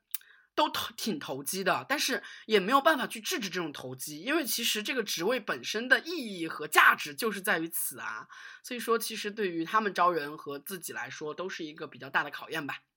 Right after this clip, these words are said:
对，呃，我也想去投机一把，但是 I can't。啊！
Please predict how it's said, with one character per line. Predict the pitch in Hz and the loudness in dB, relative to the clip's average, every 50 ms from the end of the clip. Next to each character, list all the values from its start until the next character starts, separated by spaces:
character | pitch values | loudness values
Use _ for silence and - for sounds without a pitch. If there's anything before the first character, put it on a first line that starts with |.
| _ | _
对， | _ 131 - - - - - - - - - - _ | _ -12 -12 -12 -14 -20 -20 -20 -20 -20 -20 -16 _
呃， | - 165 156 143 139 135 127 | -2 0 0 0 -2 -6 -2
我 | 139 170 196 | 0 0 2
也 | 208 | 2
想 | 208 175 143 | 0 -4 -6
去 | 147 | -8
投 | 143 - - 131 | -10 -10 -10 -8
机 | 127 - 143 143 139 | -8 -8 -6 -4 -4
一 | 135 | -2
把， | 127 131 147 | -2 -4 -4
但 | - 139 131 | -6 -8 -8
是 | 135 - 131 131 - - | -6 -8 -8 -10 -6 -6
I | - 131 131 | -6 -6 -6
can't。 | - - - 147 123 113 90 - - - _ _ - - | -8 -10 -8 -6 -6 -6 -8 -12 -16 -16 _ _ -12 -4
啊！ | - 277 349 370 359 370 370 370 381 381 370 320 302 - | 2 4 6 6 6 6 6 6 6 6 6 4 0 -4